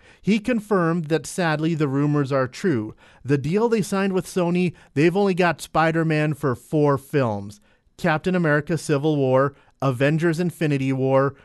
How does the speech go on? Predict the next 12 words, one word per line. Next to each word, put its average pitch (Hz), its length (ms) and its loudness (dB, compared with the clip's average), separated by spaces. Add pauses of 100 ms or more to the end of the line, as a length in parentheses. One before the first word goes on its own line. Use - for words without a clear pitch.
(100)
Spider-Man 165 760 0
Homecoming, 139 720 -2 (220)
and 135 220 0
the 131 100 0
Homecoming 135 640 0
sequel. 127 580 -2
After 147 360 -2
that, 175 320 -2 (320)
they're 165 220 4
up 165 120 0
for 160 120 -4
renegotiation. 135 1080 0